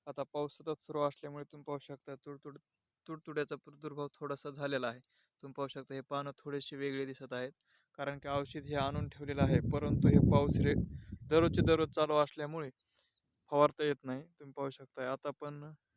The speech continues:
एखादा एखादा थेंब चालू आहे आणि आज, आज सकाळपासून सारखा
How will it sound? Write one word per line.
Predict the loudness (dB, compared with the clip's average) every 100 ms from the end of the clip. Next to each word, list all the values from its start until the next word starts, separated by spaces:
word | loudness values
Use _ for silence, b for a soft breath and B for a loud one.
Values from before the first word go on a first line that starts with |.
| _ _ _ _ _ _ _
एखादा | -12 -6 0 2
एखादा | 2 2 -2
थेंब | -2 -6 -10
चालू | -6 -4 -2
आहे | -2 -4
आणि | -8 -12 -12 -14 -16 _ _ _ -14
आज, | -12 -12 0
आज | 0 0
सकाळपासून | -6 -2 0 0 -4 -12 -16 -18 _ _ _ _
सारखा | _ _ -8 -6 -8